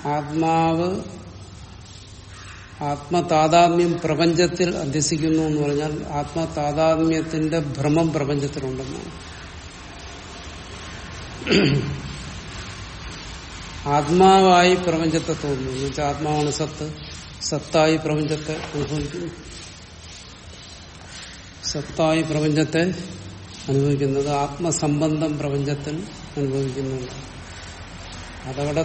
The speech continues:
താതാത്മ്യം എന്ന് പറഞ്ഞാൽ അത് വാസ്തവ താതാത്മ്യമല്ല, പിന്നെ എന്താണ്?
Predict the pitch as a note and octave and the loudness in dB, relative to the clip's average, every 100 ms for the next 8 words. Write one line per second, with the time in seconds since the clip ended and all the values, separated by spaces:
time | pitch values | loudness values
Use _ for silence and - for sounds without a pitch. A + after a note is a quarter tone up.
0 | D#3 D3+ D3+ E3 E3 E3+ E3+ E3 D#3+ E3 | 2 4 6 6 6 4 4 2 2 0
1 | D#3+ D#3 F3 - D3+ D3+ D3+ - F3+ E3 | 0 -2 -4 -4 2 2 4 6 6 8
2 | D#3 D#3+ D#3 D#3 D3 C3+ D3+ - - - | 6 6 6 8 6 4 0 -2 -8 -12
3 | - D3+ D#3 D3 C#3+ C#3+ | -2 2 2 4 4 2